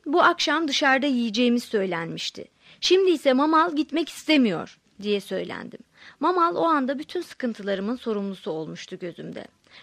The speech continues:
Zaten İran'a gelme düşüncesi de ondan çıkmamış mıydı? Detroit'teyken sırıtan bir yüzle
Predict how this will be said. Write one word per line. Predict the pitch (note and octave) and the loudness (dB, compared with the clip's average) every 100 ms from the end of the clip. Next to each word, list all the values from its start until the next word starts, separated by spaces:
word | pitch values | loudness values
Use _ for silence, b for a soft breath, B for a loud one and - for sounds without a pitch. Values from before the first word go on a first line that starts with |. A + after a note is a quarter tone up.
| B | B
Zaten | D4+ F#4 F#4+ E4+ | 2 2 0 -2
İran'a | D4+ D4+ D4 | -2 -2 -2
gelme | D4 C4+ C4 D4 | 0 0 0 -4
düşüncesi | B3 - A#3+ B3 - | -8 -8 -6 -8 -4
de | B3 | -4
ondan | A#3+ A#3 A#3+ | -2 0 -2
çıkmamış | A#3+ - B3 G3 F3+ - | -2 -6 -6 -6 -8 -10
mıydı? | E3 - - _ _ _ _ _ _ _ _ _ b b b - | -12 -12 -16 _ _ _ _ _ _ _ _ _ b b b -10
Detroit'teyken | D4 - G4+ F#4+ - B3+ A3+ G#3+ A#3+ | -8 -4 -4 -4 -4 -6 -6 -8 -10
sırıtan | C4+ B3+ C4+ D#4+ E4+ | -10 -10 -8 -8 -8
bir | D4 A#3+ | -8 -10
yüzle | G#3+ E3+ E3 F#3+ | -10 -12 -8 -10